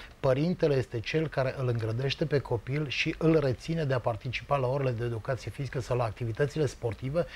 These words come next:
spunând că trebuie să facă matematică sau alte discipline. Măcar dacă le-ar face,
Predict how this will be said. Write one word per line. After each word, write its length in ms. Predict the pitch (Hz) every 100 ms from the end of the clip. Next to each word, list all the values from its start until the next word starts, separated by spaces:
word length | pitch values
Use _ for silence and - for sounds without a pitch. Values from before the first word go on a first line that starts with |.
| - -
spunând 380 | - - 160 165
că 120 | -
trebuie 300 | 143 151 147
să 160 | 131 -
facă 360 | 120 143 - 127
matematică 800 | 120 113 117 135 147 147 123
sau 400 | 123 - 127 127 -
alte 280 | 135 131 123
discipline. 640 | 113 - - 113 131 117 110
Măcar 360 | 131 - 160 170
dacă 240 | 160 131
le-ar 200 | 127 107
face, 420 | - 110 110 156